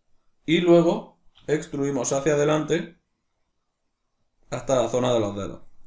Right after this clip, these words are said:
Esto podemos bajarlo un poco más, porque si yo me voy aquí a pose, fijaros que se rota desde ahí. Entonces, este punto debe de estar aquí abajo.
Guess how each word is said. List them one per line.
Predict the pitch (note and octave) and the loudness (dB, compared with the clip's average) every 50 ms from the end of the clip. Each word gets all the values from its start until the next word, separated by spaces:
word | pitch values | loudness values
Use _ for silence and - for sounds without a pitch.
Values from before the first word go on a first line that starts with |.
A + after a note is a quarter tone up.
| - - - - - - - - - - | -20 -20 -20 -20 -20 -20 -20 -20 -12 -6
Esto | - C#3+ D#3 - - E3+ - | -4 -4 -4 -2 -4 -4 -4
podemos | F3 A#2 A#2 A#2 A#2 A#2 A#2+ | -2 -2 -2 -2 -4 -4 -4
bajarlo | A#2+ A#2+ - C#3 C3 B2 G#2 G2 F2 - - - | -6 -4 -2 -2 -2 -2 -2 -6 -8 -10 -12 -14
un | - A#2 | -12 -10
poco | A2+ B2 - B2+ C#3 | -10 -8 -6 -4 -2
más, | D#3 E3+ F#3 F#3+ - - - - _ _ - - _ _ - | -2 -2 -2 -4 -6 -10 -18 -20 _ _ -20 -20 _ _ -14
porque | - A#2+ A#2+ - D3 | -10 -10 -4 -2 0
si | C3+ - - B2+ A#2+ A#2+ A2+ A2 - - - - - | 0 0 -2 -4 -4 -4 -6 -8 -12 -18 -20 -20 -8
yo | B2 A2 A#2 | -4 -2 0
me | C3 | 0
voy | C3 C#3 C#3+ | 2 2 2
aquí | C#3 C3+ C3 - C3 | 2 2 0 0 -2
a | C3+ C3+ | -2 0
pose, | D3+ D#3+ E3 - F3+ E3+ F3 E3+ | 0 0 0 0 -2 -4 -6 -10
fijaros | - - C3+ A2+ A2+ B2 B2+ C3 C3+ C3+ | -12 -14 -14 -12 -8 -6 -4 -4 -4 -4
que | C3+ C#3+ C3+ C3+ C#3+ - - - - - - _ - - - | -2 -2 -2 -2 -2 -6 -10 -18 -20 -20 -20 _ -20 -20 -20
se | _ - - B2 B2 | _ -6 -2 -2 0
rota | B2 B2 B2+ C3 D3 C#3+ | 0 0 0 2 2 2
desde | C3 B2 A2+ G2+ G2+ G#2 A#2 | 2 2 0 -2 -2 0 0
ahí. | C3+ C3 A2+ E2 - - _ _ _ _ | 0 0 -2 -6 -10 -16 _ _ _ _
Entonces, | - G#2+ A2 A2+ B2 C3 - A2 F2+ - - | -8 -6 -4 -2 -2 -2 -2 -4 -6 -2 2
este | D3 E3+ E3+ E3+ E3+ E3 D#3 | 4 4 4 4 2 -2 -2
punto | D#3+ D#3+ E3 E3 D#3+ D#3+ C#3 | 0 0 0 0 2 0 0
debe | B2+ B2+ B2+ | 2 2 2
de | B2+ B2+ | 2 0
estar | A#2 G#2 B2 C3 C3 - - - | 0 0 0 -2 -2 -2 -6 -10
aquí | G#2 G2 - A2 | -12 -8 -4 -2
abajo. | G#2+ G2+ G2 F2 - - G2 - | -2 -2 -2 -6 -12 -14 -16 -16